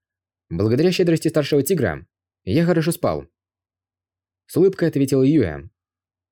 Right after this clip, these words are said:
Хоть вчера вечером Юэ ничего и не сделал с тремя женщинами,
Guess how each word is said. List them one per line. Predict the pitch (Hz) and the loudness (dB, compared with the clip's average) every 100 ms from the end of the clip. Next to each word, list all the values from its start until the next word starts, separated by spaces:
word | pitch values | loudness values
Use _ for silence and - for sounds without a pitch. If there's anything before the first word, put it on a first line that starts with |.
| _ | _
Хоть | _ 120 110 | _ -2 -2
вчера | 120 117 | -2 0
вечером | 120 117 113 | 0 0 0
Юэ | 110 110 110 | 0 2 2
ничего | 113 110 110 | 0 0 0
и | 104 | 0
не | 110 | 0
сделал | 156 175 | 0 0
с | 110 | 0
тремя | 104 101 | -2 -2
женщинами, | 110 104 95 82 76 67 | -2 -2 -4 -4 -6 -12